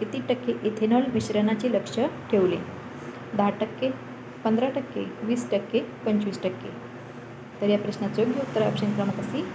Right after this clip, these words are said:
वीस टक्के. पेट्रोलवरील अवलंबित्व कमी, ऊस व मका उत्पादनाचा फायदा, पर्यावरण प्रदूषण कमी करण्यासाठी इथेनॉल मिश्रणाचे लक्ष्य ठेवले आहे. किती टक्के? वीस टक्के इथेनॉल मिश्रण.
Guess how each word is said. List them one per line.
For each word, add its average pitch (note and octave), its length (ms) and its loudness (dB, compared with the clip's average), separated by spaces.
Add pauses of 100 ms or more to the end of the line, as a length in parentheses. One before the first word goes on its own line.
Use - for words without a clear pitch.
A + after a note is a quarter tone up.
वीस G3 240 -2
टक्के. F3+ 280 0 (580)
पेट्रोलवरील B3+ 640 6
अवलंबित्व A3 800 6 (340)
कमी, A3 240 6 (840)
ऊस B3+ 180 2
व C4 120 8
मका A3+ 260 6
उत्पादनाचा G#3 560 2
फायदा, G3 380 2 (260)
पर्यावरण G#3 320 6
प्रदूषण A3+ 420 0
कमी G#3 260 4
करण्यासाठी F#3+ 540 0
इथेनॉल F#3+ 320 -4
मिश्रणाचे G3+ 480 -2
लक्ष्य A#3+ 320 0 (260)
ठेवले F#3 340 4
आहे. F3+ 180 -2 (220)
किती G#3 260 -2
टक्के? D4 160 0 (100)
वीस G3+ 240 4
टक्के F#3 240 0
इथेनॉल G3+ 460 -2 (760)
मिश्रण. A3+ 380 2